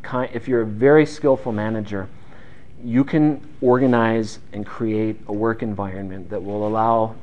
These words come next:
the jerk person to not work with others so much, at least not as much as other people, but then do things that just appeal to their jerkiness, like give them all the bad clients to deal with, or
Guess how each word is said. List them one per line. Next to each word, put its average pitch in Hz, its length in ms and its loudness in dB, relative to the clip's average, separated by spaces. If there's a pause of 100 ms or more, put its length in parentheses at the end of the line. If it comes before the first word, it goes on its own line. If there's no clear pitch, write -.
the 110 80 -4
jerk 113 320 -2
person 104 520 -6
to 98 540 -8 (260)
not 98 260 -8
work 123 180 -4
with 165 140 0
others 117 280 2
so - 160 -6
much, 101 400 -8 (480)
at 90 120 -12
least 107 220 -10
not 131 140 -2
as 127 120 -4
much 123 220 -2
as 113 120 -2
other 113 180 -2
people, 104 400 -6 (560)
but 127 140 -10
then 143 280 2
do 139 240 8
things 101 400 -4
that 104 140 -8
just 113 220 -8
appeal 123 420 -6
to 117 80 -4
their 101 380 -8 (320)
jerkiness, - 720 -10
like 101 260 -8
give 127 180 0
them 135 140 2
all 123 180 4
the 117 100 0
bad 120 580 2
clients 95 540 -10
to 104 100 -6
deal 95 260 -10
with, - 240 -14 (640)
or 104 400 2